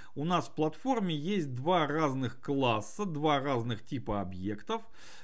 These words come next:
H T T P сервис и веб-сервис. Вот почему их два, в чём же между ними разница и когда нам следует какой из объектов использовать. И к моему огромному удивлению,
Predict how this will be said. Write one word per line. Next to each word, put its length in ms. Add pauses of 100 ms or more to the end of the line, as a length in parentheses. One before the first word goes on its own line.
(180)
H 280
T 120
T 140
P 160
сервис 600
и 140
веб-сервис. 920
Вот 240
почему 440
их 220
два, 360
в 100
чём 280
же 100
между 320
ними 260
разница 680
и 240
когда 440
нам 200
следует 580 (200)
какой 380
из 100
объектов 640
использовать. 800 (880)
И 80
к 80
моему 500
огромному 640
удивлению, 880